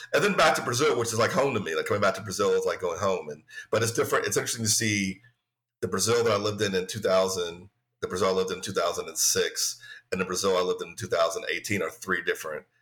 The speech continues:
moments in three different countries. In two thousand eighteen, this is post two presidents being impeached and put in jail. This is on the cusp of their own,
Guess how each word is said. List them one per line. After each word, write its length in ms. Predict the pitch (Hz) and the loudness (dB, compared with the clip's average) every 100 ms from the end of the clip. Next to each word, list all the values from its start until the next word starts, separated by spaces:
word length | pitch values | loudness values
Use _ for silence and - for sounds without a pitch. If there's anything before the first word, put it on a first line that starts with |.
| _ _ | _ _
moments 420 | 90 98 107 90 101 | 0 2 2 2 -2
in 60 | |
three 140 | 95 87 | -4 -4
different 240 | 82 - | -4 -6
countries. 340 | 85 - 69 | -6 -6 -10
In 80 | 80 | -10
two 120 | 78 | -2
thousand 240 | 107 98 90 | 0 0 -2
eighteen, 360 | 85 - 107 | -4 -2 -2
this 160 | 90 - | 0 -2
is 240 | 82 - - - - | -2 -6 -10 -20 -4
post 500 | 110 92 87 - - _ _ _ | 0 0 0 -8 -10 _ _ _
two 180 | - 117 | -2 0
presidents 480 | 110 98 95 92 - | 0 0 0 -4 -2
being 200 | 92 87 | -2 -2
impeached 460 | - 95 90 - | -4 -4 -2 -4
and 80 | - | -4
put 180 | - 87 | -4 -4
in 80 | - | -2
jail. 600 | 87 87 82 80 80 - _ _ _ | 0 2 0 -2 -6 -14 _ _ _
This 200 | 90 - | 0 2
is 500 | 92 87 85 82 - | 2 0 -2 -2 -2
on 140 | 90 90 | -2 -2
the 80 | 85 | -2
cusp 340 | 85 80 - | 0 0 -2
of 140 | 85 | -4
their 180 | 95 92 | 0 2
own, 480 | 92 98 95 90 | 2 0 0 -4